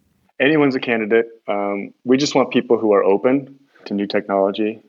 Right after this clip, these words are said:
who are open to helping us develop moving forward. Uh, again, our, our main thing has been that this is built and designed by healthcare providers for healthcare providers. You know, there are other people who have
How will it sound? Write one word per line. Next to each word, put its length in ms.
who 180
are 100
open 360
to 120
helping 360
us 100
develop 560
moving 280
forward. 480
Uh, 220
again, 380
our, 160
our 320
main 320
thing 200
has 160
been 440
that 180
this 200
is 400
built 400
and 140
designed 400
by 80
healthcare 360
providers 560
for 220
healthcare 320
providers. 540
You 120
know, 280
there 160
are 120
other 520
people 240
who 100
have 140